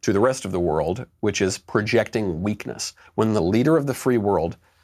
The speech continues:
muzzles his face, covers himself up, it shows weakness. Now, you might say, "Well, masks are effective." I don't think they're particularly effective, not the cloth ones at least. But regardless, I, I'm not talking about the efficacy of masks medically. That's a separate issue.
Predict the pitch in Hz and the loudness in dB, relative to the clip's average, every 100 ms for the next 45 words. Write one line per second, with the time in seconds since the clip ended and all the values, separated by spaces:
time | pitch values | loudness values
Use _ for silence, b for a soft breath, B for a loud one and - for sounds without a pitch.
0 | _ _ 95 110 117 131 127 127 113 - | _ _ 0 2 2 2 2 0 0 0
1 | 80 71 - - - 120 107 104 107 95 | 0 -2 -10 -6 0 0 0 0 0 0
2 | - 76 - _ _ _ 107 - 123 101 | -2 -6 -12 _ _ _ -6 0 2 2
3 | 101 101 92 - 90 123 127 127 180 185 | 0 -4 -4 -10 -4 0 2 2 2 2
4 | 135 135 143 165 175 - 156 160 196 - | 2 2 2 -2 -4 -2 0 2 -2 -4
5 | - b b b _ _ _ 101 92 104 | -10 b b b _ _ _ -2 0 -2
6 | 95 90 - - 120 98 90 90 80 90 | 0 -2 -2 -4 -2 0 0 0 0 -2
7 | - 123 95 85 - 143 143 95 101 78 | 0 -2 -2 -4 0 0 0 -6 -6 -6
8 | 82 - - B B B 127 123 120 - | -6 -8 -14 B B B 0 0 0 -2
9 | 113 123 156 208 156 - 131 147 135 151 | -2 2 2 2 2 0 0 0 2 0
10 | - 151 113 95 87 98 - 185 180 - | 0 -2 -2 -2 -4 -6 -2 -2 0 -2
11 | 107 85 - - - 69 53 - - 117 | -4 -6 -10 -10 -8 -8 -10 -14 -4 0
12 | 139 - - - b - 127 120 147 131 | 0 -2 -8 -16 b -2 0 0 0 0
13 | 113 143 - - | 0 0 -2 -10